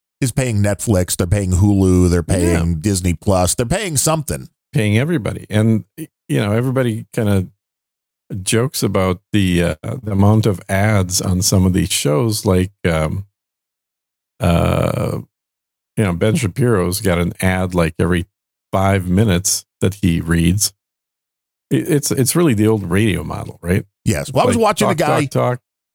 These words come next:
Speaker 2: talk,
Speaker 1: that
Speaker 2: ad, ad, ad.
Speaker 1: that, uh, the guy that does, uh, Lego videos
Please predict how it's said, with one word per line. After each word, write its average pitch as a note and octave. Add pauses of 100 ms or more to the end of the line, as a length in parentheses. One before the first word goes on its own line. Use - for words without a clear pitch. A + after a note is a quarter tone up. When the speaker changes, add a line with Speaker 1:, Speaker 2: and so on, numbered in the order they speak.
(120)
Speaker 2:
talk, C3
Speaker 1:
that C#3+
Speaker 2:
ad, G2
ad, F2+
ad. F2 (220)
Speaker 1:
that, E3
uh, C3
the B2
guy C#3+
that D#3+
does, C3+
uh, A#2
Lego A#2+
videos E2